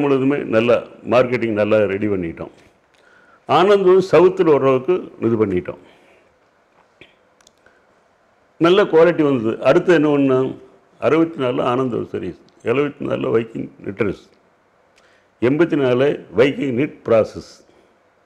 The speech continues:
தொண்ணூத்தி நாலுல வைக்கிங் டெக்ஸ்டைல்ஸ்னு மில்லு, ரெண்டாயிரத்தி நாலுல ஆனந்த் டெக்ஸ்டைல்ஸ்னு மில்லு. இதெல்லாம் எப்படி வந்தது?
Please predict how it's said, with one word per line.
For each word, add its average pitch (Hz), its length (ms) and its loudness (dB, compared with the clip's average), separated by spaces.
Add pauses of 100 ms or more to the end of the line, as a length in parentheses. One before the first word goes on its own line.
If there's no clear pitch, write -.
(1300)
தொண்ணூத்தி 165 440 2
நாலுல 139 260 0 (1200)
வைக்கிங் 139 500 0
டெக்ஸ்டைல்ஸ்னு 127 840 -4 (140)
மில்லு, 131 260 0 (2500)
ரெண்டாயிரத்தி 156 580 4
நாலுல 139 300 2 (340)
ஆனந்த் 165 320 2
டெக்ஸ்டைல்ஸ்னு 117 560 -4
மில்லு. - 240 -10 (800)
இதெல்லாம் 127 280 2
எப்படி 151 220 -2
வந்தது? 120 320 -4